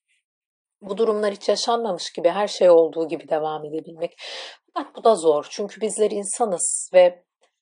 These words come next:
başkalarının acılarını görmenin, bu acıya temas etmenin acı veren tarafını biz de yaşıyoruz.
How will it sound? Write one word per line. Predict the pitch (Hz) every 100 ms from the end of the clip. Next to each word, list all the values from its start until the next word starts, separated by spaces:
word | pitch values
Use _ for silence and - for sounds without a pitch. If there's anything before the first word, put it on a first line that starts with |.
| _ 196
başkalarının | 185 - 208 208 254 262
acılarını | 240 208 196 196 208
görmenin, | 202 202 196 190 185 196 202 _ _ _ _ _
bu | 202 208 - -
acıya | 185 180 202
temas | 202 190 202 220 -
etmenin | 208 - 190 202 -
acı | 190 285
veren | 294 262 220
tarafını | - 208 - 202 185
biz | 175
de | 170
yaşıyoruz. | 156 - - 156 151 - _